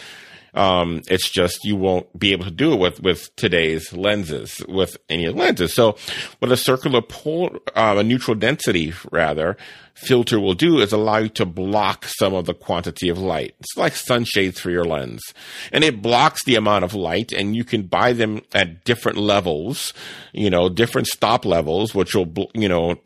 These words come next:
control how much of the light it blocks. And you can get a variable N D, which will let you turn it to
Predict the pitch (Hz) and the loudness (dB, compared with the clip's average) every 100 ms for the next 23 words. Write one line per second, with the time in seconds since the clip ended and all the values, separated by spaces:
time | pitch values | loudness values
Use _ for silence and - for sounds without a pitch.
0 | - - 98 - 113 101 98 - - - | -10 -4 -4 0 2 2 0 -6 -20 -14
1 | - 98 101 98 110 139 - - - 92 | -2 0 0 2 2 0 -6 -4 2 4
2 | 87 82 80 95 92 90 87 - 85 82 | 4 2 0 2 4 4 2 0 -2 -2
3 | 73 71 82 - - - - 98 95 104 | -2 -2 -2 -4 -8 -10 -2 0 0 -2
4 | 98 90 90 87 85 80 90 107 117 87 | -4 -2 0 2 0 0 2 2 4 2
5 | 80 85 92 - 92 85 92 101 92 - | 0 -4 -4 -2 -2 0 -2 0 -2 -2
6 | 87 82 - - - 110 104 104 - - | -4 -6 -18 -16 -2 -2 -2 -6 -6 -2
7 | 156 131 85 - 95 | 2 2 0 2 2